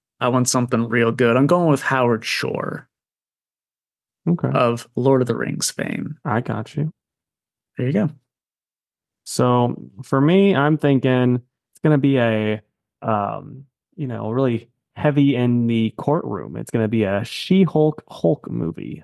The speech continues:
Speaker 2: And, you know, director, I was thinking, like, I don't, I'm not very good with, like, oh, I should, I should say good directors, but, like,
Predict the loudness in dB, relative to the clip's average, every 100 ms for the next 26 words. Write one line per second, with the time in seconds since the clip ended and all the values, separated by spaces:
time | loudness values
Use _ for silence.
0 | _ _ _ _ _ _ _ _ _ _
1 | 2 4 4 4 2 2 0 -6 _ _
2 | _ _ _ -2 0 0 2 2 4 2
3 | 2 2 2 2 2 0 0 -2 0 0
4 | 0 2 2 2 0 -2 0 0 -2 0
5 | -2 -2 -4 -6 -6 -10 -20 _ _ _
6 | _ _ _ _ _ -6 -2 0 -2 -4
7 | -10 _ _ _ _ -20 -18 -18 _ _
8 | _ _ _ _ -4 -2 0 -2 0 0
9 | 2 2 2 -2 -2 -4 -2 -2 0 0
10 | 0 0 -4 -2 -4 -2 -4 -6